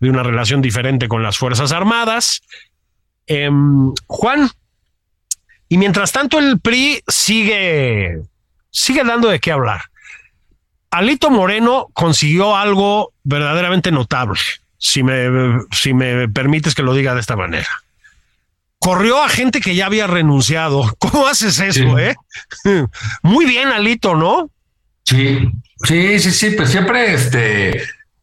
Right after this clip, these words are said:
Speaker 2: pero yo creo que lo de él es sumar, ¿no?
Speaker 1: Sí, <laughs> sí, sí, sí, sí. Dijo, "Se me van, ¿eh?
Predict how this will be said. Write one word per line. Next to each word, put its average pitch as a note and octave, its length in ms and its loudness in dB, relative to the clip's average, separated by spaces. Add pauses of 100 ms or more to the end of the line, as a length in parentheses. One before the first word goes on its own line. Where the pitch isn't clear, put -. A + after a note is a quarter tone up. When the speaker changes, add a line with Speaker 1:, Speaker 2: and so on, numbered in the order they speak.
Speaker 2:
pero C3 120 2
yo E3 60 0
creo G3+ 120 0
que F#3 60 2
lo C#3 140 2
de C#3 100 0
él D3 100 2
es C#3+ 120 0
sumar, G#2+ 480 2
¿no? F#3+ 460 -2
Speaker 1:
Sí, A3+ 440 -2 (120)
<laughs> F3 140 -2
sí, D#3+ 260 -2
sí, D3 220 2
sí, B2 160 0
sí. A2+ 220 -2 (480)
Dijo, D3 260 -2 (260)
"Se A#3 260 0
me B3+ 140 2
van, C#4+ 320 2
¿eh? D4+ 240 0